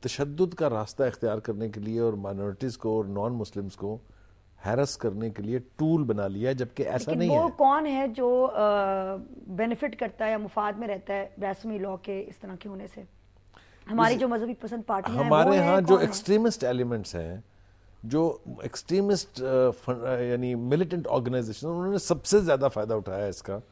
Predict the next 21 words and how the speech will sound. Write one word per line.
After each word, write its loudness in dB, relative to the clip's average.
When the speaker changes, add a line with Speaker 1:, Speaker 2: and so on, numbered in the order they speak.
Speaker 1:
to 0
kill 2
their, 4
uh, 0
or -6
to -4
eliminate 0
their -2
opponents -6
or 6
to 2
eliminate -4
non-Muslims। -8
I -2
think -4
this -6
attitude -4
needs -6
to -10
be -10
condemned -6